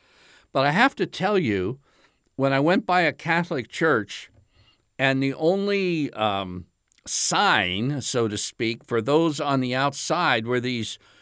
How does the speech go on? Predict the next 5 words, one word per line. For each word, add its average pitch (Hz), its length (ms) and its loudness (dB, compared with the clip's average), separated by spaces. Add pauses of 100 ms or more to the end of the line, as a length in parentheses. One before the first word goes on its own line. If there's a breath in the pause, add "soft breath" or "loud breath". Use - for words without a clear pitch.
(160 soft breath)
huge, 180 800 2 (460)
uh, 120 260 -8
banners 120 800 0 (220)
for 123 120 -2
bingo. 139 800 0